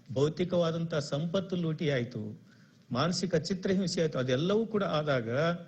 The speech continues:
ಕಳವು ಮಾಡಿದವರು, ಲೂಟಿ ಮಾಡಿದವರು, ದಾಳಿ ಮಾಡಿದವರು ಯಾರು ಉಳ್ಕೊಂಡಿಲ್ಲ. ಉಳ್ಕೊಂಡಿದ್ದು ನಮ್ಮ ಗುರುಪೀಠಗಳು ಮಾತ್ರ ಉಳ್ಕೊಂಡಿದ್ದಾವೆ. ಅಂದ್ರೆ ಇದರ ಅರ್ಥ ತಿಳ್ಕೋಬೇಕು, ಅರಮನೆ ನಶ್ವರ, ಗುರುಮನೆ ಶಾಶ್ವತ ಅನ್ನೋದನ್ನ ತೋರಿಸಿಕೊಟ್ಟಂತ ಪೀಠ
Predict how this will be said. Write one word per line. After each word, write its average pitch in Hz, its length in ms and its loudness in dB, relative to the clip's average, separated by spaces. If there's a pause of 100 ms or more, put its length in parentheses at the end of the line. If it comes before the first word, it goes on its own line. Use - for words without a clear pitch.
(280)
ಕಳವು 180 340 2
ಮಾಡಿದವರು, 170 520 0
ಲೂಟಿ 170 340 0
ಮಾಡಿದವರು, 170 460 0
ದಾಳಿ 151 240 0
ಮಾಡಿದವರು 160 340 2
ಯಾರು 143 320 2
ಉಳ್ಕೊಂಡಿಲ್ಲ. 151 720 -2
ಉಳ್ಕೊಂಡಿದ್ದು 156 560 -2
ನಮ್ಮ 143 240 -2
ಗುರುಪೀಠಗಳು 170 640 -2
ಮಾತ್ರ 147 300 -6
ಉಳ್ಕೊಂಡಿದ್ದಾವೆ. 131 680 -4 (200)
ಅಂದ್ರೆ 127 200 -4
ಇದರ 117 120 -2
ಅರ್ಥ 117 240 -4
ತಿಳ್ಕೋಬೇಕು, 139 880 -2 (380)
ಅರಮನೆ 170 1000 0
ನಶ್ವರ, 147 480 2 (600)
ಗುರುಮನೆ 147 760 0 (120)
ಶಾಶ್ವತ 147 500 -2
ಅನ್ನೋದನ್ನ 135 480 -2
ತೋರಿಸಿಕೊಟ್ಟಂತ 143 840 -2
ಪೀಠ 156 380 -2